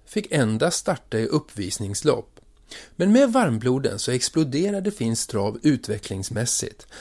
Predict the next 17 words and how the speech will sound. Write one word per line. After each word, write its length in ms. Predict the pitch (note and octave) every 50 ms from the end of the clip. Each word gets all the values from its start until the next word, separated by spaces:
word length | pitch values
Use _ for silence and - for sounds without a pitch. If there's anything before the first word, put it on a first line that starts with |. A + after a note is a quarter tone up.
| - -
Allt 340 | - G#2 A#2+ C3 C#3 - -
gick 140 | A#2+ A2 -
bättre 560 | G#2 G2 G#2+ C3 D#3+ - - - - G#2 G#2+
och 80 | G#2+
intresset 640 | A#2 B2+ C3 - F#3+ F3+ - - - G#3+ G#3+ A3 - G3+
ökade. 640 | F#3 A#2 G2 G2 - - - A#2+ A2 - - - - _ _ _ - _ - - - - - -
Det 80 | G#2
var 80 | G2+ A2+
inga 180 | G#2+ F#2+ G#2
stora 280 | A2+ - F#3+ F#3+ D3+ C3+
prissummor, 880 | - - - D#3 C#3 A2 G#2 - - - G3+ G#3 E3 C3 G#2 G2+ A2 -
men 180 | - C#3+ D#3+ D#3+
populariteten 1040 | - F3+ F3 - F#3 F3+ F3+ F3+ F3+ F3 - - G#3+ A3+ A#3 A3 - - G#2+ - - -
och 120 | - E3+ E3+
spelen 600 | - - - A2 A2 A2+ A#2 A2+ - - G#2+ - - -
gick 240 | - A2 A2+ - -
upp. 260 | - - - -